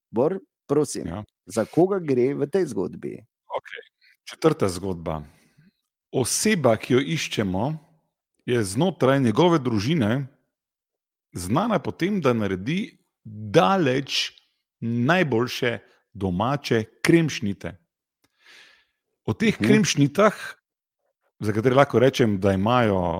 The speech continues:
Speaker 2: mitološki značaj, tako so dobre, tako kot recimo, mm, da ni primerjave, ker so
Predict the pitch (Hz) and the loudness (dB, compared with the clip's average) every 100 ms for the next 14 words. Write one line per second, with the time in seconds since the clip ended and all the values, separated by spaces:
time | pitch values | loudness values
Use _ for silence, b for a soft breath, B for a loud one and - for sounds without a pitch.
0 | - - 101 92 110 123 135 - 92 85 | -8 -4 -4 4 8 10 8 4 -4 -4
1 | 82 101 95 87 - - 87 90 87 92 | -4 -2 -2 -2 -4 -6 -6 -4 -4 -6
2 | 101 104 90 - 110 101 92 87 82 208 | -6 -6 -6 -2 -2 0 -2 -4 -8 -12
3 | 233 90 90 87 87 87 87 87 92 85 | -12 -10 -10 -10 -10 -12 -12 -14 -16 -18
4 | 95 b b b b b _ 143 185 180 | -20 b b b b b _ -2 0 2
5 | 247 113 - 101 104 110 131 87 90 - | 2 2 -4 -4 0 0 -2 -4 -6 -6